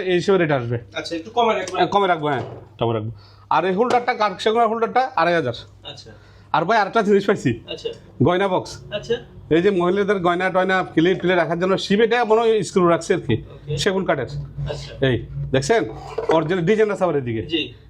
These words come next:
Speaker 1: এটা একটু ঘুরে ঘুরে দেখাই দেন, একদম খুবই সুন্দর সেগুন কাঠ এটা।
Speaker 2: আচ্ছা।
Speaker 1: এটা পড়বে তিন হাজার টাকা।
Speaker 2: তিন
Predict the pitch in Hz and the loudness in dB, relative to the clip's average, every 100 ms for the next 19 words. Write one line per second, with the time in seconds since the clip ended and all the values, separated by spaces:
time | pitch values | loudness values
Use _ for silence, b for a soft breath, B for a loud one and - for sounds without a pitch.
0 | - 147 160 175 175 190 185 170 165 190 | -2 0 2 2 4 4 4 2 2 2
1 | 220 220 151 156 156 190 - 208 226 240 | 0 -2 -2 -2 0 -2 0 2 2 2
2 | - 202 180 - 226 226 196 160 127 113 | 0 0 -2 0 0 2 0 0 -2 -4
3 | - - 143 170 208 214 208 190 165 143 | -8 -10 -2 0 2 2 2 2 2 2
4 | 127 110 - 214 | -2 -2 -4 2